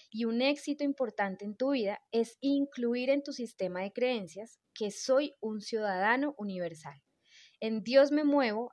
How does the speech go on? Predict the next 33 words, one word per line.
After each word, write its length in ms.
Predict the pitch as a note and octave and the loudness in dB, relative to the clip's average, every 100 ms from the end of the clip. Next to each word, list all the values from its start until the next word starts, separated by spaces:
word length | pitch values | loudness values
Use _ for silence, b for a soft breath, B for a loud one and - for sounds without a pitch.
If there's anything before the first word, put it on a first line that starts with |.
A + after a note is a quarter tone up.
| _ | _
respiro 840 | - G3+ - - - C4+ C#4 D#4 - | -8 -6 -8 -18 -6 -2 0 -2 -4
y 140 | G#3 | -6
existo. 580 | - - - D#3 - - _ _ _ _ _ | -6 -8 -14 -16 -18 -20 _ _ _ _ _
Conéctate 640 | - B3+ C4 C#4+ C#4+ F4 E4+ | 2 4 4 2 2 -2 -2
con 140 | D#4 | -2
ese 180 | A#3+ G#3+ | -2 -4
sistema 480 | A#3+ A#3+ A3 A3+ B3+ | -10 -6 -4 0 0
de 80 | C#4 | -2
creencias 640 | G3+ G3 G#3+ A#3 C4+ C#4 - | -2 -4 -4 -6 -8 -8 -6
que 160 | A3 | -4
no 300 | A3 A3 A#3+ | -2 0 0
estás 600 | D4+ D4+ - A3+ A3+ A#3+ _ - | 0 -2 -2 0 0 -4 _ -10
en 160 | G#3 | -6
el 100 | G#3 | -4
universo 600 | G3+ G3+ F#3+ A3+ C4+ C#4 | -4 -4 -2 -2 -2 -4
por 180 | B3 F#3+ | -2 -4
sí 180 | - F3+ | -6 -12
solo, 280 | - D3+ - _ B B B | -10 -10 -12 _ B B B
sino 400 | - C4+ B3+ B3 | -2 0 2 2
que 120 | B3+ | 2
hay 160 | A#3+ B3+ | 4 4
algo 260 | C4 A#3+ | 4 2
más 240 | A#3 A3+ G#3 | 0 0 0
grande 360 | A3 A3 A3+ | 0 2 -2
que 200 | A3+ G3+ - | -4 -8 -8
tú, 300 | - F#3+ E3 _ _ - | -6 -6 -6 _ _ -6
a 220 | F#3+ F#3+ _ | -6 -6 _
cargo 420 | - A#3+ C4 A3+ | 0 2 2 -2
de 120 | G#3 | -4
tu 120 | F#3+ F#3 | -4 -6
destino 480 | F3+ - F3+ F3 | -6 -8 -12 -10
de 140 | E3+ E3 | -10 -10
fe. 280 | - D3 | -10 -12